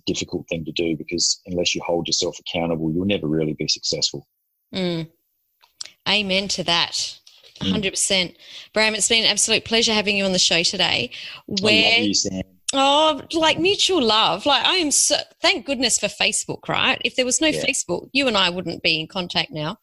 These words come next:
Speaker 2: Um,
Speaker 1: Yeah,
Speaker 2: I
Speaker 1: all
Speaker 2: remember
Speaker 1: good.
Speaker 2: when you reached out, you were living in Dubai. I was like,
Speaker 1: Yeah, we were.
Speaker 2: "Wow, so cool." <laughs>
Speaker 1: Yeah. Yeah.
Speaker 2: Um, where can, where can our listeners go to find out more about you?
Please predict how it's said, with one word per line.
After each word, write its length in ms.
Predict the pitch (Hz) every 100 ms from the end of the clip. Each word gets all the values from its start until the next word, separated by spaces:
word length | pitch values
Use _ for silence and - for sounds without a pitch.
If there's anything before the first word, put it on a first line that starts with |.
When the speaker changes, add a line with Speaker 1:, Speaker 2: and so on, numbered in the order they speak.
| - - _ -
Speaker 2:
Um, 260 | 175 165
Speaker 1:
Yeah, 60 | 156
Speaker 2:
I 100 | 190
Speaker 1:
all 120 | 202
Speaker 2:
remember 120 | 180
Speaker 1:
good. 80 | 185
Speaker 2:
when 200 | - - 202
you 80 | 185
reached 280 | 175 - 175
out, 140 | 143
you 80 | 240
were 60 |
living 220 | 190 175 175
in 80 |
Dubai. 480 | 160 - - 277 - - - _
I 60 | -
was 100 | 285
like, 220 | 294 -
Speaker 1:
Yeah, 100 | 95
we 60 | - 370 -
were. 60 | - 359 330
Speaker 2:
"Wow, 260 | 269 196 214
so 400 | - - 403 403
cool." 520 | 370 415 392 240 311 311 320 -
<laughs> 0 | 294 -
Speaker 1:
Yeah. 200 | - 80 - - _ _ _ - -
Yeah. 120 | 82 -
Speaker 2:
Um, 320 | 294 294 294 -
where 300 | - 320 370
can, 380 | - 349 302 240
where 140 | 269
can 120 | 285 285
our 100 | 220
listeners 340 | 240 214 202
go 120 | 196
to 60 | 180
find 300 | - 190 185
out 140 | 180
more 180 | 185 170
about 260 | 165 170 -
you? 160 | 110